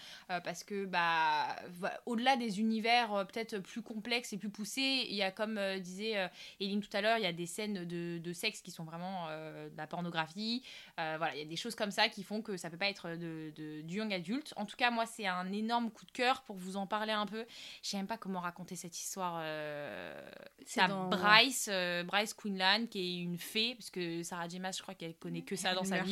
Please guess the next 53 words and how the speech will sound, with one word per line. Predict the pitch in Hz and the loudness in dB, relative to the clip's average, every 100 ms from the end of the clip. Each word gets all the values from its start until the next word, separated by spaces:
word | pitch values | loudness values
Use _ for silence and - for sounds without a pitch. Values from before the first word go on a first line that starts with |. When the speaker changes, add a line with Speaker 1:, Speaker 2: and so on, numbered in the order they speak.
| 269 | 2
Speaker 1:
vie. | |
Speaker 2:
c'est | - 175 | 0 -4
pas | 165 | -6
des | 151 | -8
fées. | - 170 | -8 4
Speaker 1:
<laughs> | 320 226 277 269 | 6 8 8 10
Voilà, | 247 240 233 | 12 12 12
c'est | - 247 | 8 6
pas | 233 247 | 8 6
des | 254 | 4
fées, | 214 277 | 2 6
elle, | 233 202 | 6 6
euh, | 190 185 180 - - | 2 0 -4 -12 -4
elle | 202 | -2
sait | 208 | 2
pas | 208 | 2
faire. | 220 247 - - - - | 4 2 0 -14 -14 -4
Donc, | 269 269 | -2 -2
c'est | 320 302 | -2 2
une | 269 | 2
fée, | - - 269 415 - - - 185 | 2 4 6 6 2 -20 -4 -2
euh, | 180 | 0
ou | 202 | -2
fée, | - - 240 277 302 | -4 8 8 8 4
euh, | 170 | -6
je | - | -8
sais | - | -8
pas | 180 | -8
comment, | 190 175 160 | -8 -10 -10
selon | 196 190 | -8 -4
la | 170 | -4
prononciation. | 185 185 202 185 247 294 - _ _ _ - - | -4 -6 -4 -4 -4 -4 -8 _ _ _ -18 -2
Et | 269 269 | 2 4
en | 233 | 2
gros, | 202 254 302 320 | 0 0 4 8
euh, | 240 208 | 8 8
il | 226 | 6
va | 220 | 4
se | 233 | 4
passer, | 233 208 240 - | 0 -2 -4 -2
passer | 208 240 | -4 -2
une | 220 | -4
tragédie | - 214 208 220 233 | 0 0 0 -4 -2
dans | 185 | -4
sa | - 180 | -4 -6
vie, | 175 196 226 240 | -6 -6 -4 -2
il | |
va | 208 | 0
y | 175 | 0
avoir | 185 202 | 0 -2
un, | 165 156 - - - - - | -2 -6 -10 -16 -20 -16 0
un | 254 | 4
décès, | 240 233 - 208 208 | 4 2 2 4 4